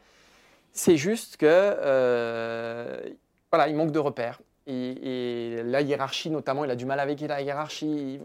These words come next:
Voilà, c'est, c'est pas quelqu'un de formaté. C'est, et il est dans un monde qui est ultra formaté, où il faut respecter des codes. Et lui en est incapable. Et c'est ce qui explique aujourd'hui, euh, bah, sa carrière qui est absolument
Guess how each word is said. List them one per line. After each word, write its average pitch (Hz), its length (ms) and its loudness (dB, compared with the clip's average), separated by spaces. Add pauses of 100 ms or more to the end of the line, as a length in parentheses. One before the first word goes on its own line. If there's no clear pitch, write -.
Voilà, 190 220 4
c'est, 160 220 0 (360)
c'est - 180 4
pas 254 120 6
quelqu'un 247 360 6
de 214 80 6
formaté. 175 520 2 (200)
C'est, - 600 -12
et 170 260 4
il 156 100 4
est 185 60 6
dans 156 220 2
un 139 80 2
monde 196 340 0
qui - 200 -2
est 190 200 0 (160)
ultra 196 340 4
formaté, 151 480 -2
où 147 120 -4
il 135 100 -8
faut 151 340 -4
respecter 156 580 -2
des 131 120 -4
codes. 165 240 -2 (720)
Et 151 100 8
lui 160 200 4
en 165 100 2
est 151 100 -2
incapable. 123 540 -6
Et 139 100 -4
c'est - 160 -10
ce - 140 -10
qui - 160 0
explique 180 400 0
aujourd'hui, 139 560 0
euh, 123 100 -2
bah, 117 220 -8
sa 127 180 -10
carrière 147 320 -6
qui - 120 -10
est - 20 -4
absolument 131 420 -8